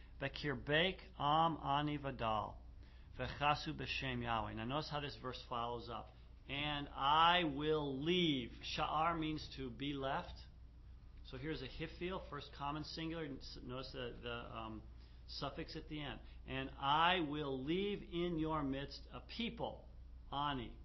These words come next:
humble and dal, humble and meek. Okay, ani v'dal, humble and meek. "Vechasu," <clears throat> and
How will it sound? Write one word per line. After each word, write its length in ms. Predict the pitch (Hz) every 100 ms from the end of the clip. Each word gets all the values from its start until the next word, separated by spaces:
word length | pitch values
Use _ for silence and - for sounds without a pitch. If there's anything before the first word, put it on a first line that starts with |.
| - -
humble 500 | - 165 175 185 175
and 420 | 143 139 135 123
dal, 400 | 120 110 104 98 - - - -
humble 360 | 120 135 143
and 160 | 156 131
meek. 300 | 120 101 - - - - - - - - - - - -
Okay, 240 | - 117 113 - - -
ani 300 | 123 143 151
v'dal, 420 | 139 120 110 92 92
humble 360 | 117 127 147 151
and 140 | 143
meek. 240 | 113 104 - - - - - - - - - -
"Vechasu," 920 | 135 120 - 160 208 - 147 131 135 - -
<clears throat> 680 | 165 156 120 - - - -
and 280 | 135 135